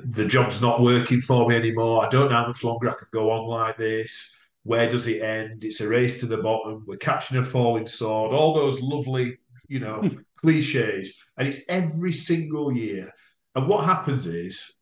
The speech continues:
Speaker 1: as you said before, you alluded to it, in January, no one will be able to buy any stock. The prices will rocket.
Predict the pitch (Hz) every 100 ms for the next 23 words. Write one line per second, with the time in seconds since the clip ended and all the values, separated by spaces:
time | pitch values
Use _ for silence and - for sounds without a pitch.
0 | - 147 135 143 127 120 107 92 - 101
1 | 98 98 107 139 117 90 - 101 98 95
2 | - 147 143 127 104 104 98 98 95 -
3 | _ _ - 113 165 170 143 123 113 107
4 | 110 104 95 - 135 139 - - _ _
5 | _ - 107 165 165 127 117 98 110 110
6 | - 110